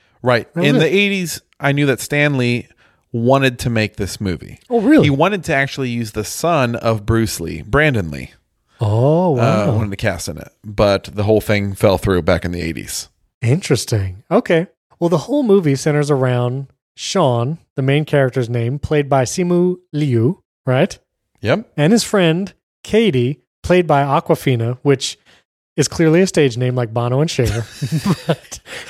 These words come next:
Speaker 2: but
Speaker 1: Steven is saying that to himself 'cause he just learned it was a stage name.
Speaker 2: I mean, I figured it was a stage
Speaker 1: Spoiler
Speaker 2: name,
Speaker 1: alert,
Speaker 2: but
Speaker 1: Steven
Speaker 2: her,
Speaker 1: was confused.
Speaker 2: her actual name is Nora Loom.
Speaker 1: You looked to me like I,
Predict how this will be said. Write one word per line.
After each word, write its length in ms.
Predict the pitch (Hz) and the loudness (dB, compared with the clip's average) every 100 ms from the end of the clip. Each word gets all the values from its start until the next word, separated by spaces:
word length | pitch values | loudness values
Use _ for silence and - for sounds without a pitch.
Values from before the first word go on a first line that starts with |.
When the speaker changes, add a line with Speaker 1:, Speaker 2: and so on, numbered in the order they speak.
| - 202 180 | 0 2 2
Speaker 2:
but 300 | 190 180 190 | 2 2 0
Speaker 1:
Steven 360 | 185 123 139 | -2 -2 0
is 120 | 120 | -2
saying 260 | - 120 113 | 0 -2 0
that 160 | 107 101 | -2 -2
to 100 | 107 | -4
himself 680 | 95 92 - 90 80 - - _ _ - | -2 -4 -2 0 -2 -8 -20 _ _ -8
'cause 140 | - 104 | -2 0
he 120 | 107 | 0
just 280 | 107 104 - | 2 0 2
learned 220 | 101 90 | 0 2
it 100 | 90 | 0
was 160 | 87 82 | 0 0
a 60 | |
stage 440 | 82 - 82 78 76 | -2 -4 -6 -6 -10
name. 160 | 73 - | -10 -4
Speaker 2:
I 140 | 254 | -2
mean, 180 | 285 269 | 0 0
I 120 | 233 | -2
figured 340 | - 262 254 240 | -4 -4 0 0
it 60 | |
was 160 | 208 170 | 0 0
a 80 | 160 | -4
stage 380 | - 185 180 | 0 2 2
Speaker 1:
Spoiler 200 | 139 131 123 | 2 2 2
Speaker 2:
name, 120 | 120 | 0
Speaker 1:
alert, 460 | 123 - - - - | -4 -8 -16 -20 -4
Speaker 2:
but 160 | - 151 | 0 2
Speaker 1:
Steven 220 | 127 143 | 2 -4
Speaker 2:
her, 60 | 98 | -2
Speaker 1:
was 120 | 113 | -2
confused. 680 | - 127 - - 117 185 - | -2 -8 -8 -8 -8 -10 -2
Speaker 2:
her 180 | 175 185 | 0 2
actual 500 | 147 143 - 170 175 | 2 0 0 -2 0
name 340 | 170 143 147 | 0 0 0
is 240 | 143 131 127 | 2 0 0
Nora 240 | 147 151 147 | 0 2 2
Loom. 400 | 135 117 92 95 - _ | 2 -2 -4 -16 -20 _
Speaker 1:
You 220 | 151 196 | -2 0
looked 260 | 202 202 - | 2 0 -2
to 80 | 143 | -4
me 240 | 135 113 | -2 -2
like 320 | 104 101 98 - - | -2 -4 -6 -16 -20
I, 200 | - | -20